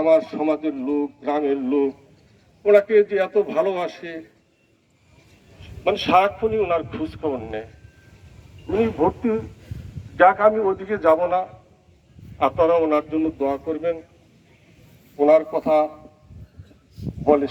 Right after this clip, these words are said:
শেষ করা যাবে না। আর উনি অত্যন্ত একটা ভালো মানুষ ছিলেন। আমরা একটা বড় সম্পদ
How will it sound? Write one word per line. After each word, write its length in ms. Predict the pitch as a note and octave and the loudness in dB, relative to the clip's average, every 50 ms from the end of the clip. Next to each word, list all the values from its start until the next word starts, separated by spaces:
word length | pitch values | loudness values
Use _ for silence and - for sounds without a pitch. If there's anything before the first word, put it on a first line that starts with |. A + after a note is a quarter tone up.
| - - | -6 -6
শেষ 160 | D#3+ D#3+ D#3 - - | -6 -6 -6 -4 0
করা 140 | D#3 D3 D3 C#3+ C#3 | 2 2 4 4 2
যাবে 180 | B2+ C3+ D3 C#3+ | 0 0 0 0
না। 60 | D3+ D#3+ - - - - - - - - - - - - - - - - - - - - - - - - - - - - - - - - A#2+ A#2 | 0 -2 -4 -8 -14 -14 -14 -14 -12 -12 -12 -12 -12 -12 -10 -10 -10 -8 -10 -10 -12 -14 -20 -20 -18 -16 -12 -10 -8 -8 -8 -6 -2 2 2 2
আর 100 | A2+ A#2 A#2 - - - - - - - - - - - - - - - _ _ _ _ _ _ _ _ _ - - G#4 | 2 2 -2 -8 -20 -20 -20 -20 -20 -18 -18 -16 -16 -16 -18 -20 -20 -20 _ _ _ _ _ _ _ _ _ -20 -8 -2
উনি 120 | G4 - E3+ D3+ | 2 4 4 4
অত্যন্ত 280 | - - - G3 G3 - F#3+ D#3 | 2 0 -6 -6 -4 -4 -6 -4
একটা 160 | - - D#3 D3+ - | -2 -2 -2 -2 -2
ভালো 140 | A#2+ C3+ C#3 D3+ C#3+ | -2 -2 0 0 0
মানুষ 200 | C#3 C#3 D3 C#3+ - - | -2 -2 -6 -8 -8 -10
ছিলেন। 240 | C#3+ C#3+ D3+ D3+ - - - - - _ _ _ _ _ _ _ _ _ _ _ _ _ _ _ _ _ _ - | -10 -8 -8 -10 -12 -16 -20 -20 -20 _ _ _ _ _ _ _ _ _ _ _ _ _ _ _ _ _ _ -2
আমরা 160 | C#3 C#3+ C#3+ D3 C#3+ | 0 0 2 0 0
একটা 160 | C#3+ - D3+ C#3+ C3+ C#3+ | 0 -2 -6 -2 0 0
বড় 140 | D#3 E3 F3 D#3+ D3 D3 - - | 0 0 0 -2 -4 -4 -2 -2
সম্পদ 400 | B2+ D#3 D#3+ D#3+ - - D#3+ D3+ | -2 -2 -2 -6 -6 -6 -6 -6